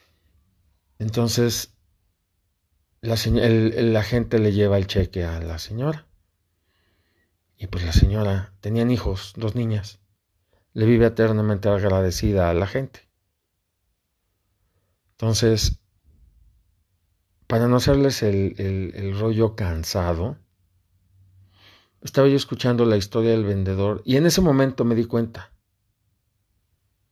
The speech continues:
¿Cuántos de estos eventos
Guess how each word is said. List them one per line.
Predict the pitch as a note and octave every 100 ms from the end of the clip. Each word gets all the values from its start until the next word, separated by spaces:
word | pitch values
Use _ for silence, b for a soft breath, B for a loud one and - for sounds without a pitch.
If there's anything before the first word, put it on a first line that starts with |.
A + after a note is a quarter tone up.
| _ _ _ _ _
¿Cuántos | D3 D#3 D#3 F#3 F3
de | C3 B2+
estos | B2+ - C3 - -
eventos | G#2 A2 G#2 G#2+ C3+ - - -